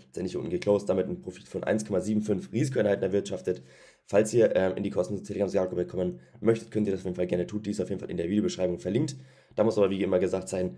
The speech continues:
es ist einfach unsere Signale zu traden, wie ihr müsst. Könnt es nachmachen, müsst es natürlich nicht nachmachen. Da werden wir jetzt auch demnächst nochmal das Register von dem aktuellen Monat eben veröffentlichen, dass ihr da auf jeden Fall auf dem aktuellsten Stand seid. Da haben wir nämlich alle Trades, die wir bisher in der kostenlosen Telegram-Signalgruppe, äh, gemacht haben, getrackt.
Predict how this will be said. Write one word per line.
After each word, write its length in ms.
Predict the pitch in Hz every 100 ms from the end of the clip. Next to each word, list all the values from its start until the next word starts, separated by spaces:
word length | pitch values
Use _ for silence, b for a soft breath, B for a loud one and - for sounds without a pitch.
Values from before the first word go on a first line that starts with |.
| -
es 80 | -
ist 80 | 101
einfach 160 | 95
unsere 220 | 107 107 104
Signale 360 | 98 95 92
zu 80 | 92
traden, 260 | - 92 87
wie 120 | 82
ihr 80 | 80
müsst. 280 | 95 131
Könnt 180 | - 120
es 120 | 127
nachmachen, 500 | 107 104 101 98 95 -
müsst 220 | 117 127
es 80 | 107
natürlich 280 | 92 98 101
nicht 140 | 92
nachmachen. 420 | - 95 98 95 B B
Da 100 | 92
werden 140 | 98
wir 60 | 95
jetzt 80 | 95
auch 100 | 90
demnächst 320 | 92 92 98
nochmal 120 | 92
das 120 | 90
Register 340 | 98 104 104 92
von 100 | 90
dem 120 | 90
aktuellen 260 | - 87
Monat 240 | 95 101 95
eben 160 | 90
veröffentlichen, 680 | - 87 - 95 92 95 - B -
dass 160 | 90
ihr 80 | 95
da 60 | 82
auf 80 |
jeden 140 | 90 90
Fall 140 | 90
auf 80 | 87
dem 100 | 92
aktuellsten 580 | - - 80 - 90 B B
Stand 280 | - 101 104
seid. 120 | 101
Da 40 | 92
haben 80 | 92
wir 60 |
nämlich 220 | 90 -
alle 160 | 107 107
Trades, 400 | - 90 90 - _ -
die 80 |
wir 100 | 90
bisher 240 | 92 - 90
in 60 |
der 80 | 87
kostenlosen 420 | 90 87 92 87
Telegram-Signalgruppe, 960 | - 90 87 87 87 90 87 87 90 87 b b b
äh, 160 | 90
gemacht 280 | 90 82 -
haben, 200 | 92 90 B B B
getrackt. 400 | 127 127 95 -